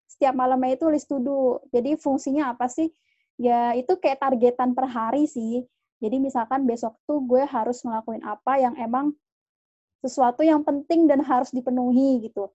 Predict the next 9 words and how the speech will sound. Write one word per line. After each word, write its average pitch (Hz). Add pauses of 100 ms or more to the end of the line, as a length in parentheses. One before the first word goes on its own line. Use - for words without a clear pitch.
(640)
Terus, 330 (400)
eh, 254
setiap 269
malam 262
itu 311
pun 370
gue 311
evaluasi 285
kira-kira 262